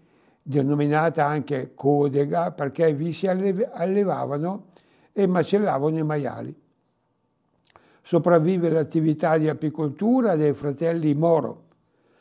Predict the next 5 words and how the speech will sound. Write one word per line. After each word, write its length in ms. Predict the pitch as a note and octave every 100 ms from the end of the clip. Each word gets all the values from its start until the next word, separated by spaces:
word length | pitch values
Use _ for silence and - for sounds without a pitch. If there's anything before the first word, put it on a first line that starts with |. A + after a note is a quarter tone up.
| _ _ _ _ _ _
un'azienda 840 | F#3+ E3 D#3 D3 D3 F3+ E3 C#3+ C#3
nominata 720 | D3+ D3+ G3 D3 D#3 D#3 C#3
che 120 | C#3+
produce 560 | C#3 D#3+ D3 F3 - D#3+
miele 640 | D#3 D#3 F#3+ F#3 F#3 F#3